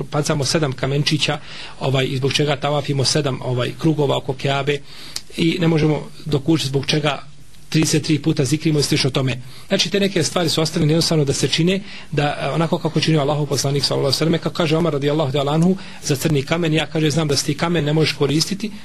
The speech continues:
niti kome možeš korist pribaviti, niti štetu otkloniti. No, međutim”, kaže, „da nisam vidio Allahovog poslanika, sallallahu alejhi ve selleme, da te ljubi, ni ja te ne bi poljubio.” Znači, to je slijeđenje.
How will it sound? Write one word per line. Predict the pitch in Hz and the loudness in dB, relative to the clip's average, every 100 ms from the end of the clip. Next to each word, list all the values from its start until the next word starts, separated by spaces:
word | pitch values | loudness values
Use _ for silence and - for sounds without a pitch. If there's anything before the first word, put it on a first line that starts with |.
| - | -2
niti | 233 196 - 156 135 123 160 156 | 0 2 0 -2 -2 -4 -4 0
kome | 180 175 | 2 4
možeš | 165 151 - | 4 2 0
korist | - 175 - | 0 2 2
pribaviti, | 175 196 190 | 2 2 2
niti | 190 | 0
štetu | - 170 | 0 0
otkloniti. | 151 147 131 | 0 -2 0
No, | 147 | 0
međutim”, | 147 175 175 | 2 0 0
kaže, | 156 156 | 0 0
„da | 143 | 2
nisam | 151 - 165 | 0 0 0
vidio | 160 147 | 0 2
Allahovog | 151 160 143 | 2 0 0
poslanika, | 139 147 156 - | 0 2 2 2
sallallahu | 139 139 135 | 0 0 0
alejhi | |
ve | 131 | 0
selleme, | 165 147 | 2 2
da | |
te | 139 | 2
ljubi, | 147 202 240 233 - - | 2 2 0 -2 -4 0
ni | |
ja | 254 | 2
te | 165 | 2
ne | 156 | 0
bi | 147 | 0
poljubio.” | 143 131 127 127 | 0 2 2 2
Znači, | 160 185 | 0 0
to | 160 233 | 0 2
je | 208 | 2
slijeđenje. | - 156 151 139 127 113 | 2 2 4 2 0 -2